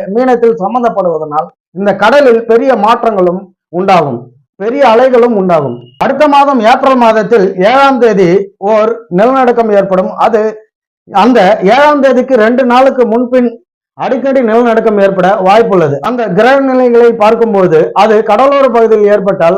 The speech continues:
அது சுனாமி அலையாக உண்டாகும். நான் குறிப்பிட்ட இந்த நான்கு தேதிகளுக்கு முன்பின் ரெண்டு நாட்கள் அல்லது ஒரு வார காலகட்டத்தில் இந்த நிலநடுக்கங்கள் ஏற்பட்டால் அது கடலோர பகுதிகளில் ஏற்படும்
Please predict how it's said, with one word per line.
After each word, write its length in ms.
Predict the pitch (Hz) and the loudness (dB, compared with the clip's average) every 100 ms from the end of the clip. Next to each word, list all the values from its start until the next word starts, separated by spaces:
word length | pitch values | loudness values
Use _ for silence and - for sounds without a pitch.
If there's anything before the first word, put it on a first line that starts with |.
| 175 | 0
அது 120 | 208 214 | -2 -2
சுனாமி 360 | 233 254 262 247 208 | 0 0 0 0 0
அலையாக 360 | 196 190 196 185 | 2 2 0 0
உண்டாகும். 360 | 180 175 143 120 _ _ 165 | 0 0 -2 -10 _ _ -2
நான் 140 | 196 190 | -2 0
குறிப்பிட்ட 380 | 262 277 254 196 208 196 202 | 0 0 0 2 0 0 0
இந்த 160 | 202 185 185 180 | 2 0 0 0
நான்கு 320 | 226 277 262 185 | 2 2 0 0
தேதிகளுக்கு 560 | 254 247 226 208 - 175 - 170 | 2 2 2 0 0 0 0 -2
முன்பின் 360 | 233 269 285 269 214 | -2 -2 -2 -2 0
ரெண்டு 220 | 226 220 | 0 -2
நாட்கள் 320 | 214 202 202 220 175 | -2 -2 -2 -2 0
அல்லது 240 | 190 196 185 | 0 2 2
ஒரு 160 | 196 220 | 2 2
வார 140 | 220 190 196 | 2 2 2
காலகட்டத்தில் 680 | 233 240 202 185 151 165 180 - 202 | 2 2 0 -2 -2 0 -2 -2 -2
இந்த 140 | 208 208 208 196 | 0 0 0 -2
நிலநடுக்கங்கள் 640 | 262 269 254 240 220 196 180 | 0 0 0 -2 -2 0 2
ஏற்பட்டால் 460 | 202 190 185 170 185 185 | 0 -2 -2 -2 0 -2
அது 140 | 185 202 - _ _ 180 | -2 -4 -12 _ _ -10
கடலோர 360 | 220 285 285 269 233 | -6 -4 -4 -2 0
பகுதிகளில் 500 | 220 214 208 208 196 190 | 2 2 2 2 2 2
ஏற்படும் 340 | 202 180 180 | 0 -2 -2